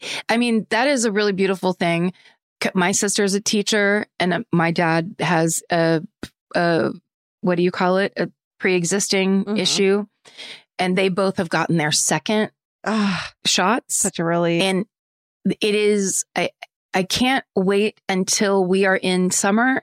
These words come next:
Speaker 1: and everybody gets to feel that feeling.
Speaker 2: It's gonna be,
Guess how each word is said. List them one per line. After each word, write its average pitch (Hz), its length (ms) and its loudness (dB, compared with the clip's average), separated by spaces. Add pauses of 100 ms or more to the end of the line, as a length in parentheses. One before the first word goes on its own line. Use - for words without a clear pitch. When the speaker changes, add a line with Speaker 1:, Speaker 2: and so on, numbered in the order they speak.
Speaker 1:
and 180 220 -2
everybody 180 440 0
gets 170 260 -2
to 185 80 -4
feel 170 280 0
that - 180 -4
feeling. - 460 -4
Speaker 2:
It's - 220 -4
gonna 240 300 -2
be, 180 480 0